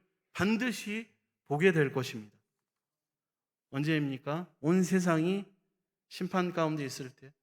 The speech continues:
지옥불 가운데 심판받게 될 때 우리는 천국을 향해 당당하게 걸어가게 될 것입니다. 그때 세상의 권력자들과 부자들과 뛰어난 자들이 모두 소리를 지르면서 고통스러워할 때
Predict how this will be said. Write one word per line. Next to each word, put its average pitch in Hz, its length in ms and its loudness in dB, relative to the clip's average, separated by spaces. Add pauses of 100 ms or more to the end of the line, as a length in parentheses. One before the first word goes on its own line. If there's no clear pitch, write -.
(360)
지옥불 165 380 -10
가운데 151 560 -4 (240)
심판받게 185 540 -4
될 147 180 -6
때 147 60 -10
우리는 147 340 -6 (360)
천국을 220 420 -2
향해 185 180 0
당당하게 151 760 -4 (520)
걸어가게 143 480 -2
될 123 180 -10
것입니다. 120 380 -14 (760)
그때 170 220 -2
세상의 202 400 0
권력자들과 165 720 -2
부자들과 160 560 -4
뛰어난 214 360 0
자들이 160 460 -4 (320)
모두 156 220 -6
소리를 202 380 -2
지르면서 147 420 -4
고통스러워할 147 760 -10
때 175 240 -10